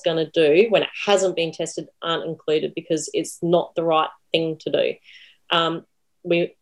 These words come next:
it's not that your opinions aren't valid. It's not because your input's not valid. It's because we are trying to be really responsible with people and not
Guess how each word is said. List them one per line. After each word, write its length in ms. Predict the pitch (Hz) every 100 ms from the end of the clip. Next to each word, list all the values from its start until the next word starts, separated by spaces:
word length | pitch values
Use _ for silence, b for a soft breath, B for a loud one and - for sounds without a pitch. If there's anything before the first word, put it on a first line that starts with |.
| _
it's 180 | 185 170
not 220 | 190 190
that 160 | 180 -
your 340 | 180 170 170 -
opinions 460 | - 196 185 180
aren't 320 | - 165 156
valid. 300 | 214 220 214
It's 180 | 208 -
not 160 | 170 -
because 240 | - 170
your 100 | - -
input's 400 | 202 208 - 202
not 240 | 185 -
valid. 320 | 185 175 -
It's 140 | 180 -
because 360 | - - 170 208
we 360 | 175 165 175 -
are 80 | - - -
trying 320 | 185 175 175 175
to 120 | 175
be 240 | 165 160
really 340 | 160 175 185 180
responsible 720 | 180 - - 170 175 - 175
with 180 | 165 170
people 480 | - 165 - 175 214 B B B -
and 320 | 175 180 180
not 280 | 175 185